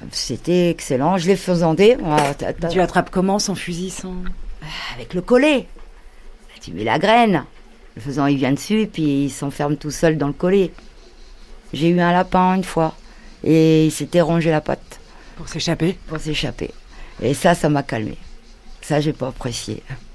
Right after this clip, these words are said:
Speaker 1: Je l'ai mangé en le remerciant, parce que toujours je remercie la nature, euh, des bonnes choses. Et quand j'ai vu ça, je me suis dit, « Oh non, je recommencerai pas. » <laughs> Donc je le fais une fois de temps en temps, mais si vraiment, si c'est nécessaire. Je le ferai pas, euh,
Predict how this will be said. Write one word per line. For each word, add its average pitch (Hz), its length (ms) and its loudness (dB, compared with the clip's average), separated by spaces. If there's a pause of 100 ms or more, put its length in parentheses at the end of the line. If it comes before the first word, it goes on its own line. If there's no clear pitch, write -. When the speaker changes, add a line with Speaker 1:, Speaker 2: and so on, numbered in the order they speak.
(840)
Speaker 1:
Je 160 60 -2
l'ai 180 80 6
mangé 190 420 6
en 196 80 4
le 185 60 6
remerciant, 180 680 0
parce 151 120 -10
que - 80 -8
toujours 180 320 0
je 160 60 0
remercie 160 460 0
la 156 180 4
nature, 151 420 0
euh, 127 80 -4 (480)
des 151 100 2
bonnes 156 220 4
choses. 220 380 4 (720)
Et 135 160 0
quand 165 180 0
j'ai 170 120 4
vu 175 160 2
ça, 180 240 -2
je 160 100 -10
me - 40 -16
suis - 180 -6
dit, « 147 100 2
Oh 143 100 0
non, 135 220 -2
je - 100 -8
recommencerai 123 480 -6
pas. » - 140 -10 (600)
<laughs> 175 460 -2
Donc 208 160 4
je 220 120 4
le 277 60 6
fais 277 280 0
une 311 180 4
fois 311 240 2
de 302 60 -12
temps 254 220 2
en 247 100 0
temps, 269 180 0
mais 262 120 4
si 220 240 -2
vraiment, 262 440 4
si - 260 -4
c'est 202 340 -4 (340)
nécessaire. 170 920 0 (580)
Je 127 120 -12
le 165 100 4
ferai 165 200 -2
pas, 165 440 0
euh, 117 160 -4